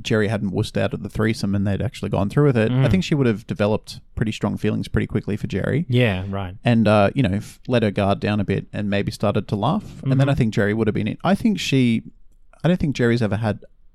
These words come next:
Speaker 1: the one, but I think she's she's gonna come close in terms of potential girlfriends. We
Speaker 2: Yeah,
Speaker 1: could have
Speaker 2: right.
Speaker 1: worked out.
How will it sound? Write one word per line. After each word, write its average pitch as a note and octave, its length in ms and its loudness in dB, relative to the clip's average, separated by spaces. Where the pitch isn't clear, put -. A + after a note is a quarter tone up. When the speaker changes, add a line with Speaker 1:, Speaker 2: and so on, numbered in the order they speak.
Speaker 1:
the A2 200 2
one, A2 460 -2
but C#3 80 -2
I C#3+ 60 2
think F3+ 180 -2
she's - 400 -2
she's D#3 220 0
gonna C#3 200 2
come A2+ 220 2
close - 360 -2
in G2 60 -6
terms G2+ 240 -2
of F#2+ 100 -4
potential - 400 -4
girlfriends. - 580 -4
We B2 100 2
Speaker 2:
Yeah, C#3+ 80 4
Speaker 1:
could B2+ 100 2
have A2+ 40 2
Speaker 2:
right. A2 80 2
Speaker 1:
worked G2+ 200 0
out. F#2+ 280 -4